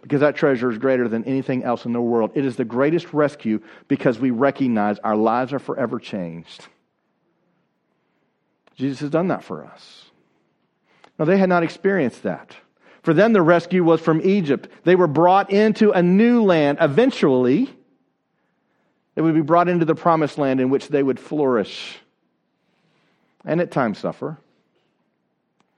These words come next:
And as they did this, every single year they would practice the Passover to remember, after hundreds of years being enslaved, God came to our rescue.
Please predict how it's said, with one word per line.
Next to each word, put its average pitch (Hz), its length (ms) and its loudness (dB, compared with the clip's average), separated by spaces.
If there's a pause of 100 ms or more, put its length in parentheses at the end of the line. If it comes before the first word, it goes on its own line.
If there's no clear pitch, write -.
(540)
And 147 140 -4
as 185 440 2
they 185 200 2
did 156 320 0
this, 135 460 -2 (360)
every 180 420 2
single 190 460 2
year 156 540 0 (220)
they 143 120 4
would 147 160 0
practice 156 540 0
the 147 100 -6
Passover 123 800 -2 (400)
to 135 100 -6
remember, 139 580 2
after 143 320 -2
hundreds 180 480 -2
of 151 140 -2
years 156 240 0
being 143 380 -2
enslaved, 127 720 -2
God 131 480 -2
came 127 520 -4
to 117 240 -6
our 113 180 -4
rescue. 95 800 -8